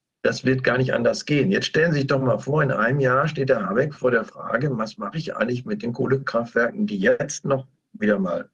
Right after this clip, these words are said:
aktiviert worden sind, nicht, für ein Jahr wegen Russland-Krise. Ähm, d-, der steht ja vor der Frage, die endgültig abzustellen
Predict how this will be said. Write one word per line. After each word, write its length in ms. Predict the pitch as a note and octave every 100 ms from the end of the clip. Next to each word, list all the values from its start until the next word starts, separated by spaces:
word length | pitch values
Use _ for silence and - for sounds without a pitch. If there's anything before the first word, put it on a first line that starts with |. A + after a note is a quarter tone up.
| -
aktiviert 640 | - - - D#2+ F#2 -
worden 220 | B2 C#3
sind, 320 | C3 F3 A3+ -
nicht, 160 | C3
für 180 | - -
ein 160 | - G2
Jahr 400 | - - D3+ E3+ - -
wegen 300 | F#2+ - -
Russland-Krise. 920 | G2 G2+ A#2+ C3+ C3 D3 D#3 F#3 C4+ - _ _ _ _ _ _ _ _ _
Ähm, 600 | - B2 B2 A#2 A#2 A2 - _ _ _ _ _ _ _ _ -
d-, 560 | F3+ F3 _ - -
der 220 | - -
steht 180 | - D3+
ja 80 | D#3+
vor 120 | B2+
der 120 | B2
Frage, 520 | A2 A2+ A#2 C#3 C#3+ C3
die 300 | - C3 C3
endgültig 580 | C3+ C3 B2+ B2+ G#2+ -
abzustellen 920 | - - C3+ B2 - D#3 - - -